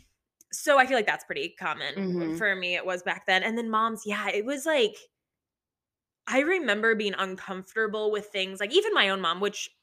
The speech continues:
Speaker 1: I'm, love my mom. She's wonderful and sweet.
Speaker 2: Sure. <laughs>
Speaker 1: But, <laughs> um, it's just this strange competitiveness that the parents get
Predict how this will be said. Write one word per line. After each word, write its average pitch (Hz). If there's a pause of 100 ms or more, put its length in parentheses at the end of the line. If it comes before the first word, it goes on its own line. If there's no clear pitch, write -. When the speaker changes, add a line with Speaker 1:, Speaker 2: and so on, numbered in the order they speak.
(220)
Speaker 1:
I'm, 202 (180)
love 175
my 139
mom. 165
She's -
wonderful 165
and 185
sweet. - (200)
Speaker 2:
Sure. -
<laughs> -
Speaker 1:
But, 196 (500)
<laughs> -
um, 220 (300)
it's 262
just 240
this 302
strange 185
competitiveness 180
that 247
the 226
parents 208
get 190